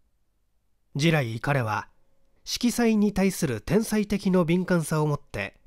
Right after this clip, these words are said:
年ごとに名を馳せた。実際、色彩に対する彼の得意さは、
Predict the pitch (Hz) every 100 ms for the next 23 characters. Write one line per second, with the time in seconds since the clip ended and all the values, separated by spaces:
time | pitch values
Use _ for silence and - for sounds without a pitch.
0 | _ 123 127 - 196 208 165 120 98 101
1 | 123 123 120 - 82 - _ _ _ _
2 | _ _ _ _ _ _ _ _ - -
3 | 135 - 151 151 160 - - 226 233 226
4 | 220 208 202 208 214 185 170 190 165 147
5 | 147 165 165 151 147 135